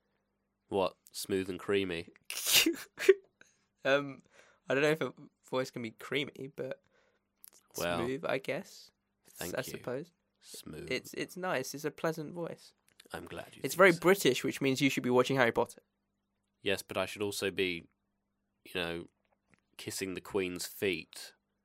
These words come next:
Speaker 1: and
Speaker 2: Why have
Speaker 1: drinking tea twenty-four hours a day,
Speaker 2: Wait,
Speaker 1: but I don't
Speaker 2: wait,
Speaker 1: do
Speaker 2: wait,
Speaker 1: either,
Speaker 2: wait,
Speaker 1: or I do
Speaker 2: hold
Speaker 1: the
Speaker 2: on, hold on.
Speaker 1: first
Speaker 2: Wait,
Speaker 1: thing
Speaker 2: wait,
Speaker 1: in the
Speaker 2: wait,
Speaker 1: morning.
Speaker 2: wait, wait, hold on. Is that a thing? Are we
Speaker 1: Hon-,
Speaker 2: supposed to
Speaker 1: honestly,
Speaker 2: kiss
Speaker 1: like,
Speaker 2: her feet?
Speaker 1: well, like, I don't know. I, I
Speaker 2: Are we
Speaker 1: really,
Speaker 2: supposed to do that?
Speaker 1: I love the Queen, so,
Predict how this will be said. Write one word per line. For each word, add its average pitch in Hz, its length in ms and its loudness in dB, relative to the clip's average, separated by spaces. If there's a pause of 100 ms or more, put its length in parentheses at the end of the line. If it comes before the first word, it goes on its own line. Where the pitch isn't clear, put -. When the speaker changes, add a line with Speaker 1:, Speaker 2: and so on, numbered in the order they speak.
(720)
Speaker 1:
and 95 80 -6
Speaker 2:
Why 127 60 0
have 127 80 -2
Speaker 1:
drinking 104 380 -2
tea 104 260 -2
twenty-four 87 420 -4
hours 78 260 -4
a - 40 -16
day, 78 100 -4
Speaker 2:
Wait, 143 160 4
Speaker 1:
but 90 60 -2
I 90 40 -2
don't 98 120 2
Speaker 2:
wait, 139 120 6
Speaker 1:
do 123 80 4
Speaker 2:
wait, 95 100 2
Speaker 1:
either, - 140 -2
Speaker 2:
wait, 120 140 4
Speaker 1:
or 110 100 4
I 80 60 0
do - 140 -4
Speaker 2:
hold 131 120 4
Speaker 1:
the 123 40 2
Speaker 2:
on, 123 60 2
hold 135 80 8
on. 131 60 10
Speaker 1:
first 123 100 4
Speaker 2:
Wait, 165 100 12
Speaker 1:
thing 160 60 12
Speaker 2:
wait, 156 60 10
Speaker 1:
in 147 60 8
the 139 60 10
Speaker 2:
wait, 127 140 10
Speaker 1:
morning. 120 160 -2
Speaker 2:
wait, 120 80 -4
wait, 131 80 -8
hold 127 120 0
on. 92 140 -8 (100)
Is 120 140 -6
that - 260 0 (480)
a - 120 -2
thing? 82 280 -10 (880)
Are - 80 -10
we 120 80 -2
Speaker 1:
Hon-, - 80 -6
Speaker 2:
supposed 120 360 -2
to 123 60 -2
Speaker 1:
honestly, 78 160 -2
Speaker 2:
kiss 101 100 -2
Speaker 1:
like, 80 100 0
Speaker 2:
her 98 100 0
feet? - 380 -10 (760)
Speaker 1:
well, 202 520 -6
like, - 260 -10 (560)
I - 100 -20
don't - 200 -12
know. 64 140 -8
I, 135 60 -6
I - 20 -10
Speaker 2:
Are - 20 -10
we 156 80 -18 (220)
Speaker 1:
really, 135 140 -2
Speaker 2:
supposed 247 240 -2
to 247 60 -6
do 311 160 -4
that? - 100 -8 (280)
Speaker 1:
I 151 80 -10
love 170 200 -14
the - 60 -16
Queen, - 420 -14
so, 110 440 -8